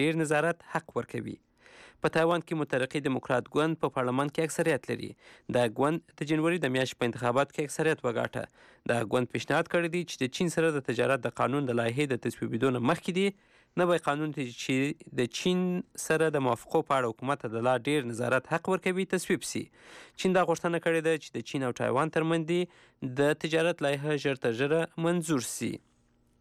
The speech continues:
په برما یا میانمار کې نوی جمهور رئیس لوړه کړې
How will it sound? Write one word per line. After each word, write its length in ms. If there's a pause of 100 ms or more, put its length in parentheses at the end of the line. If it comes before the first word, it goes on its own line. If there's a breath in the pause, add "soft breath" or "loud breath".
(960 soft breath)
په 140
برما 380
یا 300
میانمار 400
کې 260
نوی 240
جمهور 360
رئیس 260
لوړه 460
کړې 180